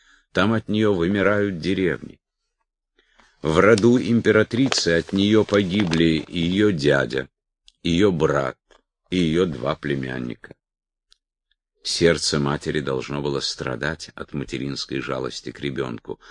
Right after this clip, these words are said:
но она должна была вдвойне страдать от сознания, что это она, которая так хотела его, с таким напряжением ждала причины его страданий,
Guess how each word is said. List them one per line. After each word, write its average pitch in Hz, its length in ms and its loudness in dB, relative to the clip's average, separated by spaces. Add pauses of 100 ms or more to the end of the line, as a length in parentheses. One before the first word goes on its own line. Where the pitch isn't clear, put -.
(160)
но 65 220 -6
она 69 240 -4
должна 67 520 -4
была 69 280 -4
вдвойне 62 580 -8
страдать 71 580 -8
от 64 140 -12
сознания, 65 800 -8
что - 420 -8 (140)
это 85 520 -6 (120)
она, 82 580 -2
которая 78 560 -6
так - 340 -10
хотела 80 640 -6
его, 87 300 -6 (280)
с - 120 -6
таким 90 320 -2
напряжением 80 800 -4
ждала 76 640 -4 (380)
причины 110 720 0
его 104 340 -2
страданий, 85 800 -4